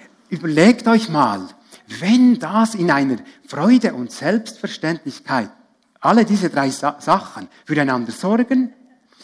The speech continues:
den, den, den Teil zu beitragen zur Intimität, ähm, in beschenkender Art und auch die, die, die Versorgung für die Kinder gemeinsam. Hey, wenn das stimmt, dieser Gem-, äh, Ehe geht's nicht schlecht.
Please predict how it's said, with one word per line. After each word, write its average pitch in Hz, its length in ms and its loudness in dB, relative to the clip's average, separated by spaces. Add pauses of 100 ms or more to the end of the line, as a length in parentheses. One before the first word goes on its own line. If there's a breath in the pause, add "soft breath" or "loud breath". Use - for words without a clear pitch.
(300 soft breath)
den, 143 200 2
den, 139 260 -2
den 135 180 -2
Teil 185 360 -2
zu 170 160 -8
beitragen 208 520 0
zur 180 160 -6
Intimität, 170 920 -4 (1080)
ähm, 120 360 -6
in 131 160 -6
beschenkender 170 640 -2
Art 147 240 -2
und 135 200 -6
auch 165 340 -4
die, 131 300 -4
die, 113 200 -16
die 110 160 -20
Versorgung 160 460 -4
für 120 100 -8
die 113 80 -10
Kinder 139 340 -6
gemeinsam. 110 380 -10 (520 soft breath)
Hey, 135 220 -2
wenn 123 160 -10
das - 240 -16
stimmt, 196 420 -4 (160)
dieser 208 300 2
Gem-, 110 300 -10
äh, 120 180 -8
Ehe 131 320 -4
geht's - 260 -12
nicht - 180 -8
schlecht. - 500 -14